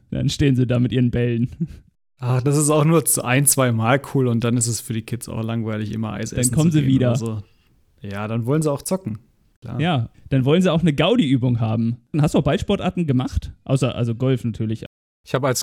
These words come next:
Speaker 3: Jugendlicher sehr leidenschaftlich Tischtennis gespielt und Basketball gespielt. Und das habe ich genossen, aber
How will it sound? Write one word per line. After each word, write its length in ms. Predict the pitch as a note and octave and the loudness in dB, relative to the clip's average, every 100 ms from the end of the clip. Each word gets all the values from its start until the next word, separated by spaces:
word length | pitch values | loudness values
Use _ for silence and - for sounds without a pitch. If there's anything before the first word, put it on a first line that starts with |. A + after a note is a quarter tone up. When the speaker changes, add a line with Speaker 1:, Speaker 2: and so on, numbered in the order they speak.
| - | -4
Speaker 3:
Jugendlicher 680 | B2+ G3+ D#3+ D3 D#3 C#3 - | -2 0 0 0 2 0 0
sehr 540 | A2+ A2+ E3 E3+ D#3 | -2 0 2 2 2
leidenschaftlich 920 | C3+ B2+ C3+ D3+ C3+ D3+ C3+ B2 A#2+ - | 0 0 0 0 -2 -2 -2 -2 -6 -4
Tischtennis 460 | A3+ - G3 F#3+ | -4 -2 -2 -2
gespielt 560 | - - - E3+ E3+ - - - - - - | -4 -8 -2 0 0 -2 -14 -20 -20 -18 -4
und 560 | B2 B2+ B2 A#2+ - | -2 0 -2 -4 -6
Basketball 760 | B2 D3 - C#3+ D3 C#3 C3+ C3+ _ _ _ | -6 -2 -2 -2 0 0 -2 -6 _ _ _
gespielt. 720 | C#3 - - B2+ B2+ B2+ - _ _ - _ | -8 -6 -2 0 2 0 -6 _ _ -20 _
Und 540 | A#2 A2+ A2+ G#2+ - | 0 0 0 -4 -6
das 160 | G#2+ - | -4 -2
habe 140 | A2 | -2
ich 180 | A2 - - | -4 -8 -6
genossen, 540 | G#2+ G#2 C3 - C#3 | 0 2 0 0 -2
aber 460 | C3 A2 A2+ A2+ | -2 -2 0 0